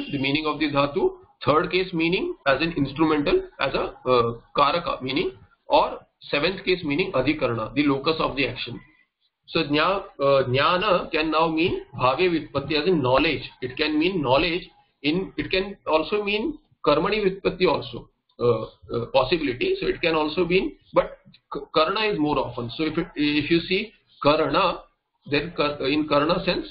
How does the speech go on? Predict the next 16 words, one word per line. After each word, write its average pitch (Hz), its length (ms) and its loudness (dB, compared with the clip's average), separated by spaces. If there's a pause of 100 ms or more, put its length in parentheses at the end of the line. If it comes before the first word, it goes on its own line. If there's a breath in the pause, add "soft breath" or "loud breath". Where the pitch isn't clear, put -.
(120)
it 147 120 -4
will 160 200 2
be - 280 -4 (180)
jnana 165 540 0
is - 80 -6 (180)
that 165 340 -2 (220)
through 160 220 4
which 202 160 0 (140)
something 156 360 -2
is 135 180 -4
known. 123 320 0
So 147 80 -4
jnana 143 460 2
is 165 60 -6
a 208 80 -4
means 175 360 0